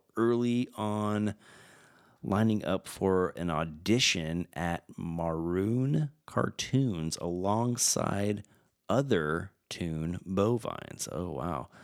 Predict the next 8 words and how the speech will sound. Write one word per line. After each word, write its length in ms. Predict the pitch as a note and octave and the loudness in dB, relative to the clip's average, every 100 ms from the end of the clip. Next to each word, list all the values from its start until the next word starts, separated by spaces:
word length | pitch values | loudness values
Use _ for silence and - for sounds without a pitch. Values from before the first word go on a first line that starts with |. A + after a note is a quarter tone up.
| - - - - _ | -20 -20 -20 -20 _
Later, 240 | - A#2 A#2 | 4 4 4
she 160 | - | 0
can 140 | G#2 G#2+ | 0 0
be 80 | F#2+ | 0
spotted 640 | - - G2 G#2 G#2 F#2 | -2 -2 0 2 2 0
with 400 | E2+ F#2+ F2+ - - | 0 0 -2 -6 -2
all 240 | G2 G#2 | 0 0
the 180 | G2 - | -2 -8